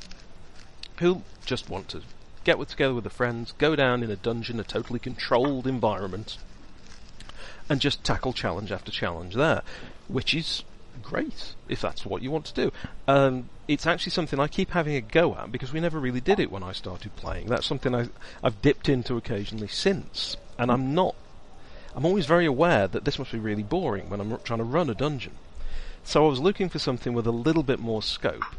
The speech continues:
This has a small underground section, well, kind of two small underground sections. It's mostly people in a village, encounters above ground,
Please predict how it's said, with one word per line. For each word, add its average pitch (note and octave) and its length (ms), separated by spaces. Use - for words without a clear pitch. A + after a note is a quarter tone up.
This A#2 120
has B2+ 160
a A#2 40
small D#3+ 500
underground F#2 520
section, - 540
well, G2 120
kind F#2+ 140
of - 100
two F#2+ 260
small F2+ 320
underground F2+ 380
sections. - 460
It's A#2+ 160
mostly D3 380
people A#2+ 300
in A#2+ 60
a A#2 40
village, B2+ 640
encounters A#2+ 580
above G#2+ 320
ground, G#2 500